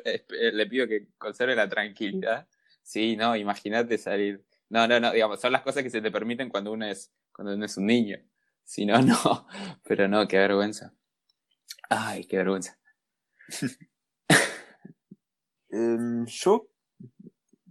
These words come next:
Speaker 2: hablaste de agua y me acordé del mar, que pasó una vez que fuimos a Mar del
Speaker 1: Sí,
Speaker 2: Plata.
Speaker 1: venimos hablando de las vacaciones igual, así que.
Speaker 2: Sí que está relacionado. Eh, fuimos a Mar del Plata,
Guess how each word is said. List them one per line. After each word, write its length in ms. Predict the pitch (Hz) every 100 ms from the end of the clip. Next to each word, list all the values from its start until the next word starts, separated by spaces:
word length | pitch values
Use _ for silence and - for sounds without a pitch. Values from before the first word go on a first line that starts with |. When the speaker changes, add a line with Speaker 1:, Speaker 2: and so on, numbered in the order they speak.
| _ -
Speaker 2:
hablaste 420 | 113 165 226 190
de 60 |
agua 220 | 165 202 196
y 40 |
me 80 | 123
acordé 360 | 110 120 139
del 160 | 156 120
mar, 320 | 107 147 180 - _ _ _ _ _ _ _ _ _ -
que 100 | 226
pasó 280 | - - 131
una 140 | 123
vez 220 | 135 151
que 380 | - 120 101 71 -
fuimos 300 | 120 127 123
a 40 |
Mar 140 | 107 104
del 60 |
Speaker 1:
Sí, 80 | 110
Speaker 2:
Plata. 120 | 190 139
Speaker 1:
venimos 240 | 143 156
hablando 240 | 127 139 135
de 40 |
las 100 | 107
vacaciones 560 | 104 95 95 127 113 92
igual, 200 | 95 90
así 180 | 98 98
que. 140 | - _ _ _ _ _ _ _ _
Speaker 2:
Sí 160 | - 107
que 80 | 107
está 280 | 107 107
relacionado. 680 | 104 101 90 - 107 107 - _ _ _ _ -
Eh, 200 | 120 104
fuimos 300 | 139 151 147
a 40 |
Mar 160 | 143 139
del 140 | 143
Plata, 440 | 165 175 175 185